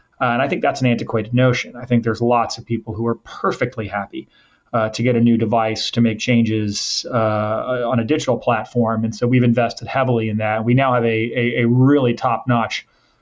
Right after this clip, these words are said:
digital platform, digital app. And so a lot of those investments have helped us, I think, take the business in new directions while still staying true to that mission of connecting people to what matters most.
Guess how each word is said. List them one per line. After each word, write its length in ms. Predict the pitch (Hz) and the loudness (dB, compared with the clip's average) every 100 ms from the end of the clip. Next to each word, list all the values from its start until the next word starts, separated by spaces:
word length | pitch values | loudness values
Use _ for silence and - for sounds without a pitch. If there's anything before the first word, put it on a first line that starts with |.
| _ _ | _ _
digital 320 | - 139 127 120 | -2 2 2 2
platform, 540 | 127 120 117 123 113 | 2 0 2 2 2
digital 420 | 113 113 113 117 | 2 0 0 0
app. 380 | 139 120 117 - _ _ _ _ _ - | 0 -2 -4 -10 _ _ _ _ _ -4
And 120 | 139 | 0
so 140 | 147 147 | 2 4
a 20 | |
lot 180 | 160 156 | 4 4
of 60 | |
those 160 | 147 127 | 2 4
investments 640 | 120 123 123 - 117 104 | 4 4 0 0 -2 -2
have 100 | 127 | -6
helped 400 | - 139 107 - | -2 -2 -2 0
us, 320 | 120 117 - | 0 0 -2
I 100 | 135 | -4
think, 240 | 123 123 117 | 0 0 0
take 240 | 139 131 | -2 0
the 80 | 127 | 0
business 480 | 113 120 117 113 - | 2 2 2 0 0
in 220 | 113 117 | 2 6
new 160 | 123 | 6
directions 960 | 123 117 113 113 - 175 175 190 180 - - - - - _ | 4 2 0 -2 -2 2 4 2 0 -6 -14 -20 -20 -20 _
while 440 | 131 123 151 160 156 | 0 2 4 2 0
still 380 | - - 143 131 | -2 0 2 2
staying 440 | - 139 127 120 | 0 2 4 4
true 260 | - 139 123 | 2 2 4
to 60 | |
that 200 | 117 113 | 2 2
mission 320 | 120 117 - | 2 2 2
of 120 | 113 - | -2 2
connecting 400 | 120 107 107 104 | 0 0 -4 -4
people 280 | 110 107 | -4 -4
to 60 | 104 | -6
what 140 | 107 | -6
matters 320 | 64 - - - | -8 -12 -14 -12
most. 300 | - - | -14 -14